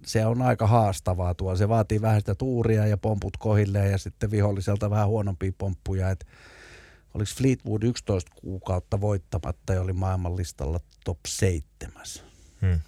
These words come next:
Speaker 1: Ihan kohtuu golfari hänkin. Tai em-, ihan kansainvälisen tason tähti.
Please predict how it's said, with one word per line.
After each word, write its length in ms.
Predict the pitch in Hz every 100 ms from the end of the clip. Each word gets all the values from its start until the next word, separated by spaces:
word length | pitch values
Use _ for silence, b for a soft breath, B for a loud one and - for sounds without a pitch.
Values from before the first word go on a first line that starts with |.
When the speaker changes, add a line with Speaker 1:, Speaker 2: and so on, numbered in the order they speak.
| -
Speaker 1:
Ihan 220 | 104 87
kohtuu 380 | - 87 - 90
golfari 380 | 101 90 104
hänkin. 400 | 110 123 82 82 - _ _ _ b b b b b
Tai 140 | 104
em-, 440 | 95 87 104 - -
ihan 240 | 120 104
kansainvälisen 680 | 110 110 95 95 95 92 98
tason 260 | 110 104 104
tähti. 380 | 113 92 -